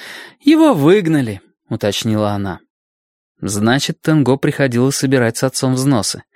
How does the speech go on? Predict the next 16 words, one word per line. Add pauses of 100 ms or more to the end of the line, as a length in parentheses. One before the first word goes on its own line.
(460)
И
мальчик
ненавидел
это
занятие
всей
душой, (520)
как
и
предполагал
Усикава. (760)
Учительница
даже
пустила
Тенго
переночевать.